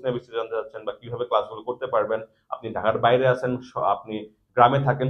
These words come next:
সবকিছুই কিন্তু কি আমাদের এই WhatsApp নাম্বারে নক দিলেই আপনি আমাদের কোর্স সম্পর্কে বিস্তারিত জেনে যেতে পারবেন। তো প্রথমে হচ্ছে অ্যাপ্লাই ফর্ম ফিল আপ, এরপরে আসে হচ্ছে আমরা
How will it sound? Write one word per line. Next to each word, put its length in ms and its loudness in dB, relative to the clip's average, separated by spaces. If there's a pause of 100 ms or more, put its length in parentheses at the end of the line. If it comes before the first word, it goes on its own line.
(100)
সবকিছুই 440 2
কিন্তু 240 0
কি 80 -2 (160)
আমাদের 280 6 (1160)
এই 140 8
WhatsApp 340 8
নাম্বারে 300 6
নক 120 6 (100)
দিলেই 220 2 (200)
আপনি 220 -8 (120)
আমাদের 180 -2 (120)
কোর্স 220 0
সম্পর্কে 320 -4
বিস্তারিত 340 -6
জেনে 180 -6
যেতে 200 -16
পারবেন। 240 -10 (440)
তো 40 -18 (100)
প্রথমে 320 4
হচ্ছে 280 0
অ্যাপ্লাই 300 4 (100)
ফর্ম 240 2
ফিল 180 -10
আপ, 60 -20 (1200)
এরপরে 400 2 (120)
আসে 240 -4
হচ্ছে 260 -6 (1000)
আমরা 220 -4